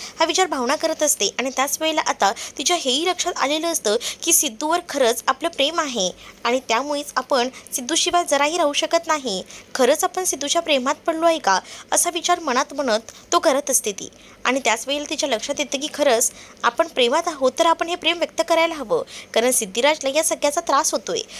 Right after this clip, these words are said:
सिद्धिराजने आपल्या मनातल्या सगळ्या गोष्टी आतापर्यंत मला बोलून दाखवल्यात आणि दहा वेळा त्याने व्यक्तही केल्यात, तरीसुद्धा मी या सगळ्यातून मागे का हटते, मी का माझं प्रेम व्यक्त करू शकत नाहीये, असाच विचार आता इथे जी भावना आहे ती करू लागते. पण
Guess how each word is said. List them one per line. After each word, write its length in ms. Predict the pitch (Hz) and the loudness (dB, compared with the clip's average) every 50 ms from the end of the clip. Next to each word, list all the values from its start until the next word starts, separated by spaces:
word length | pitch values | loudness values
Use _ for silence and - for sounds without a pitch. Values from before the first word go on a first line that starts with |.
| - - - | -12 -6 -6
सिद्धिराजने 480 | - 254 247 349 370 381 370 370 392 | -4 -2 0 2 2 2 2 0 -2
आपल्या 240 | 381 359 - 349 349 | -2 0 2 2 2
मनातल्या 380 | 330 311 254 247 254 - 294 311 | 2 2 0 0 2 2 0 0
सगळ्या 300 | - - 247 - 294 320 330 | 0 -2 0 2 0 0 0
गोष्टी 200 | 330 311 - 339 | -2 -2 0 0
आतापर्यंत 500 | 320 - 302 294 - 285 285 277 285 320 | 2 2 0 0 2 0 0 0 0 0
मला 180 | 302 294 294 320 320 | 0 2 2 2 2
बोलून 220 | 269 240 247 302 320 | 2 0 0 0 2
दाखवल्यात 480 | 302 233 - - 202 185 180 147 - - - - - - - | 0 0 2 0 0 0 2 0 0 -4 -14 -16 -16 -6 0
आणि 120 | - 226 247 | 2 2 2
दहा 260 | 214 - 214 226 277 | 2 0 0 2 4
वेळा 140 | 302 320 330 | 4 4 4
त्याने 200 | 330 330 330 339 | 4 2 2 2
व्यक्तही 340 | 285 233 - - 254 294 330 | 2 -2 0 -2 -2 -2 0
केल्यात, 300 | - 294 226 185 - - - - - - - - | -2 0 0 0 -2 -2 -6 -16 -16 -16 -4 -4
तरीसुद्धा 480 | - 277 349 - - 403 - - - 359 | -2 0 2 0 0 -2 0 0 0 0
मी 180 | 339 302 311 339 | 0 0 -2 -2
या 80 | 359 359 | 0 0
सगळ्यातून 420 | - 349 - 311 311 - 370 359 | 0 0 0 0 0 0 -2 0
मागे 260 | 349 277 254 - 320 | 2 0 2 0 -4
का 140 | 339 - 339 | -2 -2 -2
हटते, 380 | 330 330 302 - - - 185 - - - - - - - - - | -2 -2 -6 -4 -2 -2 -2 -2 -4 -12 -20 -20 -20 -18 -4 0
मी 120 | 269 330 | 0 0
का 200 | 330 - 302 349 | 4 4 2 4
माझं 240 | 381 403 381 381 370 | 4 0 0 0 0
प्रेम 180 | 311 349 349 | 0 0 -2
व्यक्त 240 | 339 330 311 - 302 311 | -2 -2 -2 0 -2 0
करू 160 | 302 302 311 302 | 2 0 0 2
शकत 300 | 311 302 294 294 294 277 | 0 2 2 0 0 0
नाहीये, 360 | 254 269 262 240 190 185 233 - - - - - - | -2 0 0 0 0 0 -2 -6 -12 -20 -20 -4 0
असाच 320 | - - - 294 285 - 240 | 2 2 4 2 0 0 -4
विचार 380 | 247 240 - 262 196 196 - - - | -2 0 2 2 2 2 0 -2 -4
आता 180 | - 466 - | -4 -2 -2
इथे 360 | - 262 254 - 254 202 185 220 - - - - - 247 | -4 -4 -2 0 0 0 0 -2 -6 -10 -16 -16 -6 -4
जी 80 | 285 311 | 0 0
भावना 300 | 311 262 247 269 320 349 | 0 0 0 -2 -2 -2
आहे 180 | 302 247 262 - | -2 -4 -2 -2
ती 60 | 359 | 2
करू 160 | - 269 233 | 2 2 2
लागते. 340 | 196 190 190 - - 196 185 - - - - - - - - - - - - - - - - - | 2 -2 -4 -2 -4 -6 -6 -6 -10 -20 -20 -20 -20 -20 -20 -20 -20 -20 -20 -20 -20 -20 -6 0
पण 200 | - 311 269 247 | 2 2 2 2